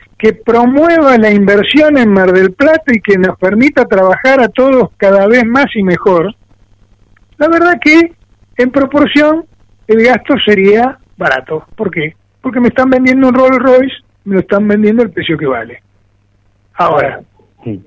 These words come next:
Speaker 1: me, no, no es lo que está sucediendo en este momento, lamentablemente.
Speaker 2: Ahora, justamente con el tema de, que también tiene que ver con esto de la función pública, este, hay veces que yo, digo, esto es opinión mía, ¿no?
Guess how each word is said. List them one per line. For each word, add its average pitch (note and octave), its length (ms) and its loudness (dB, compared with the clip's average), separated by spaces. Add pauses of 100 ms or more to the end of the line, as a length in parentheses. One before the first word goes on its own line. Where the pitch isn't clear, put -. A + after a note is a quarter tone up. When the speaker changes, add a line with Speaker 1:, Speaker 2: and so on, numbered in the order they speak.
(120)
Speaker 1:
me, F3 240 -4 (120)
no, F#3 200 2 (140)
no F#3+ 180 2
es B3 60 2
lo C4+ 100 2
que - 60 -2
está - 160 -4
sucediendo E3+ 440 0
en D#3+ 60 -2
este D#3 140 -8
momento, D#3+ 360 -6
lamentablemente. B2 680 -10 (960)
Speaker 2:
Ahora, C#3+ 240 -2
justamente D#3+ 560 -4
con B2+ 120 -6
el A#2+ 100 -8
tema C#3+ 220 -2
de, G#2+ 640 -2 (160)
que G#2+ 140 -8
también A2 320 -4
tiene A2 200 -4
que A2+ 140 -4
ver A2+ 80 -6
con A2 160 -8
esto A2+ 160 -8
de A2+ 60 -2
la A2 100 -6
función A2 420 -8
pública, B2+ 600 -2 (460)
este, A#2 680 -6
hay D#3+ 300 -2
veces E3 320 -4
que C3 200 -6
yo, D#3 260 -6 (420)
digo, A#2+ 220 -4
esto B2 280 -2
es B2 60 0
opinión A2 580 -4
mía, D3 220 2
¿no? D3 280 -8